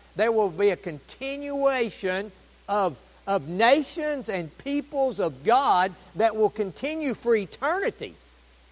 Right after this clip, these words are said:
And there's got to be some type of organization to that. And it's obvious that his people who were in charge of his churches here and his people who he di-,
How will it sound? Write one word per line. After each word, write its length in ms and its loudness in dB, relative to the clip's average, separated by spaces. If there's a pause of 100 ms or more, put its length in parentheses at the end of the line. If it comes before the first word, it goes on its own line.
(440)
And 160 -2
there's 200 4
got 340 2
to 80 -2
be 220 2
some 340 -2
type 340 0
of 140 -2
organization 960 0
to 240 -2
that. 280 -2 (1120)
And 120 -2
it's 180 -2
obvious 600 2
that 180 2
his 240 -2
people 580 4 (200)
who 140 0
were 180 2
in 140 0
charge 420 0
of 100 0
his 300 -4
churches 640 0
here 340 0 (220)
and 100 -4
his 220 -2
people 420 -2
who 220 0
he 160 -4
di-, 260 -8